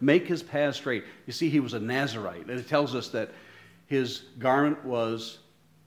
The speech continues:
camel's hair and a leather belt. He eats locusts. You know he's a prophet when you see him.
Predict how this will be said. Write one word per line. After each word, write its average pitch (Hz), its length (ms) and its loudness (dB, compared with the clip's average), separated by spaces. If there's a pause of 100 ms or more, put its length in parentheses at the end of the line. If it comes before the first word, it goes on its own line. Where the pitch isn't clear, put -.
(220)
camel's 101 540 -12
hair 87 380 -18 (720)
and 104 100 -20
a 101 120 -20
leather 107 240 -12
belt. 98 320 -16 (2000)
He 101 200 -14
eats - 260 -14 (460)
locusts. - 640 -14 (800)
You 139 180 8
know 160 300 8
he's 151 160 6
a 147 60 -2
prophet 160 420 4
when 135 140 -2
you 131 120 -2
see 143 220 -4
him. 98 200 -8